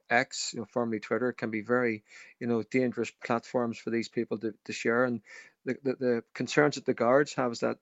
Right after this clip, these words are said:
there's not enough being done to co-, co-,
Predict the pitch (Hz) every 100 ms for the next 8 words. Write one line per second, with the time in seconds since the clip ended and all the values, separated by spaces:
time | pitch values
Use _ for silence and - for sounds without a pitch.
0 | - 117 120 143 139 135 120 - 113 113
1 | 107 110 120 117 _ _ _ _ - 117
2 | 110 107 _ _ - 120 - - 127